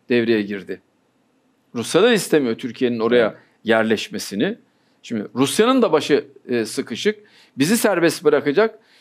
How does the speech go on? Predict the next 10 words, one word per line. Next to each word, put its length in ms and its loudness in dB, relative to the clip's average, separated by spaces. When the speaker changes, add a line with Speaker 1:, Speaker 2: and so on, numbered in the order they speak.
Speaker 1:
Suriye'de 680 2
bizle 260 2
uğraşmayı 580 0
düşünüyor 440 -2
filan. 360 0
Rusya 320 2
da 120 4
az 240 2
değil 240 2
yani. 280 0